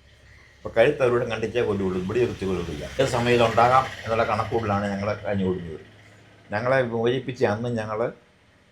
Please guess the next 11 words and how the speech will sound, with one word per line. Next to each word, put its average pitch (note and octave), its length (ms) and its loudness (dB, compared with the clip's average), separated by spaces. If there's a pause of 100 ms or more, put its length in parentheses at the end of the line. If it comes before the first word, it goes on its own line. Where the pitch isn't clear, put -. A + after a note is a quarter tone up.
(300)
ഇവരുമായിട്ട് A2+ 440 6
വന്ന് A2 160 0
ഇന്ന് G#2+ 280 -4
നിങ്ങളെ G#2 220 -2
വിടുകയാണ്. F#2 440 -2 (480)
അപ്പോൾ G#2+ 180 -12
ഞങ്ങൾ A#2 220 -4
വിചാരിച്ചു, A2 280 2
"ഇവന്മാരെ G#2+ 260 0
കൊല്ലാൻ F#2+ 300 0
കൊണ്ടുപോവാം." E2 480 -10